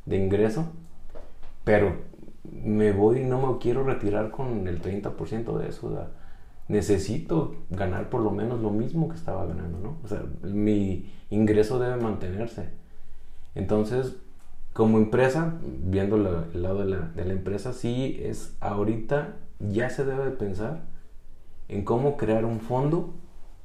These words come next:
para esa situación. Y, eh, vamos a decir que es una caja, como si fuera una caja chica, pero una caja chica de millones de pesos que tienes que ir creando. Y todo esto lo puedes crear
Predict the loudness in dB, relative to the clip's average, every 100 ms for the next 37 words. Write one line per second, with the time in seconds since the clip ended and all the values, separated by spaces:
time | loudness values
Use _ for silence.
0 | -16 -16 -14 -8 -6 -4 -6 -2 2 4
1 | 2 0 -2 -2 -2 -2 -2 -4 -8 -4
2 | 0 0 -2 -4 -2 0 2 2 2 2
3 | -2 0 0 0 -2 -4 -4 -4 -4 -8
4 | 0 2 4 2 2 -2 -4 -4 -2 -2
5 | -4 -6 -4 -2 0 0 0 -4 -4 -4
6 | -4 -2 0 0 -2 0 0 -2 -4 -4
7 | -6 -8 -8 -8 -8 -10 -8 -8 -8 -10
8 | -12 -6 -2 0 0 0 -2 0 -2 -2
9 | 0 -2 -4 -8 -10 -10 -10 -10 -8 -4
10 | -2 4 6 6 6 2 -2 0 0 2
11 | 2 4 2 2 4 4 2 -2